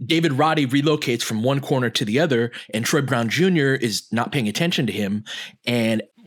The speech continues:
just way too late goes, "Oh, crap, I gotta get out to him." Wide open corner three, Roddy hits it.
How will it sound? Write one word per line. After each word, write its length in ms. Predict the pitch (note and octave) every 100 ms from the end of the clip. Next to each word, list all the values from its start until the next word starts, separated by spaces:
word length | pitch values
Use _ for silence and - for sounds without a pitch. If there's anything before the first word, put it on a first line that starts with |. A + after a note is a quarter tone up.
| B2
just 180 | C3+ D3
way 180 | C3+ F3+
too 120 | F#3
late 140 | F3 D3+
goes, 160 | C3
"Oh, 140 | - G3
crap, 240 | G#3+ D3
I 60 | D3+
gotta 180 | C#3+ C3+
get 140 | B2+
out 100 | A#2
to 80 | A#2
him." 180 | A2+ G#2+ - -
Wide 240 | A2 D3+
open 240 | D#3 D3+ C3+
corner 300 | - B2 A#2+
three, 240 | G#2+ G#2+
Roddy 320 | G2+ G2+ G#2
hits 240 | C#3+ D#3+ -
it. 160 | -